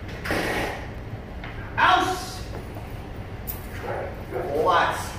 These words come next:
Now, I know a lot of you, lots, are saying, "Why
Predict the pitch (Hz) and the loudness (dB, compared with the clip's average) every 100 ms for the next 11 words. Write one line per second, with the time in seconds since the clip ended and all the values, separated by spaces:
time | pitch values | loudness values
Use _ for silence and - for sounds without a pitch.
0 | - - 160 180 196 233 233 165 - 156 | -6 -2 4 8 10 10 10 10 10 10
1 | 165 165 165 - - - - - - - | 8 4 2 -2 -6 -6 -6 -4 -4 0
2 | 160 160 156 - - - - - - 156 | 4 6 6 2 -2 -6 -8 -6 0 2
3 | - 240 226 180 - - - - - - | 8 10 10 6 2 -2 -8 -8 -10 -10
4 | - - 156 208 - - 170 180 214 | -8 0 8 10 12 10 8 6 2